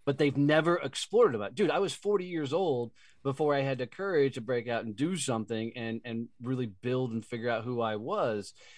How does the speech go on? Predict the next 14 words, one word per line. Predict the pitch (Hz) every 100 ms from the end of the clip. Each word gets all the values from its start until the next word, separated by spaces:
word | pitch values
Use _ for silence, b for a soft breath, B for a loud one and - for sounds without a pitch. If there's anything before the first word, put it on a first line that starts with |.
| B B
And | 143 139 135 127
I'll | 127 131
tell | - 208
you, | 233 113 98
w-, | - 117 113 107
when | 120 120 135 127 123
you're | 117 113 151 214 170
chasing | - - - 196 226 202 202 170
something | - 165 160 147 135
and | 123
you're | 135
actually | 139 - 123
exploring | - - 139 160 151
yourself, | 120 - 127 180 226